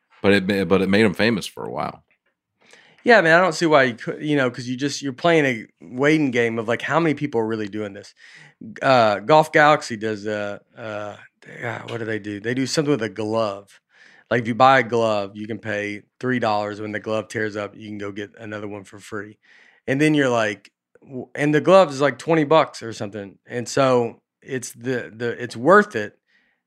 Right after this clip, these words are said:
Speaker 2: But then I have to remember to go get this glove.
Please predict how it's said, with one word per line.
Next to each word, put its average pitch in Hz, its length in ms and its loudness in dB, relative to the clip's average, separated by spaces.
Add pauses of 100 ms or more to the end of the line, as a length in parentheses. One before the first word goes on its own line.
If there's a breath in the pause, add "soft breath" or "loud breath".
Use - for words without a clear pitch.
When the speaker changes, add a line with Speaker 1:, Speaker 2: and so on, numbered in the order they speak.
(140)
Speaker 2:
But 131 120 -4
then 143 160 4
I 135 140 6
have 127 400 2
to 131 100 -8
remember 113 480 -4
to 107 80 -8
go 101 180 -8
get 98 220 -12
this 104 180 -16
glove. - 300 -12